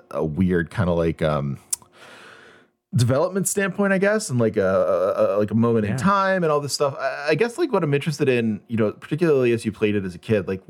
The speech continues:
Speaker 1: how do you think this influenced you from, like, a games perspective, from, like, an arts perspective? I, I, I don't know. Like, how, how did this game stick with you?
Speaker 2: Wow. That, I mean, that's, that's a great question. I, I think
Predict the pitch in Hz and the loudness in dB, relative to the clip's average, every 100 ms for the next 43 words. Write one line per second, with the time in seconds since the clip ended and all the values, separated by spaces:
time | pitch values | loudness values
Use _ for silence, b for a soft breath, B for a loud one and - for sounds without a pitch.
0 | - - - 247 240 196 175 135 135 120 | -18 -12 -8 -6 -4 -2 -2 -2 -2 0
1 | 127 120 - 107 110 110 104 107 - _ | -2 -2 -4 0 0 2 -2 -6 -16 _
2 | _ _ _ _ - 110 98 90 85 80 | _ _ _ _ -2 -2 0 -2 0 -4
3 | 76 - 127 151 - 160 165 156 165 151 | -6 -4 -2 -2 -2 -2 0 0 0 0
4 | 120 90 85 85 90 139 - _ - - | -2 -6 -4 -2 0 0 -2 _ -10 -4
5 | 147 - 139 147 139 127 117 - 143 151 | -2 -2 -4 0 0 0 -4 0 2 2
6 | 147 151 160 147 92 104 143 143 165 - | 0 0 0 0 -2 -2 -2 0 0 -2
7 | - - - - - - 135 156 175 - | -10 -18 -16 -14 -14 -6 -2 2 0 0
8 | 135 110 - 110 110 92 62 - - _ | -2 -2 -4 -8 -8 -10 -12 -14 -20 _
9 | _ _ _ _ - - 107 117 98 90 | _ _ _ _ -16 -8 -4 -2 -2 -6
10 | - 110 110 117 107 110 - 110 107 117 | -10 -8 -6 -2 -2 -2 -4 -4 -4 -4
11 | 98 - 110 - 110 - 113 110 120 - | -4 -4 -6 -4 -6 -4 -4 -2 -4 -4
12 | - 160 151 | -4 -4 -6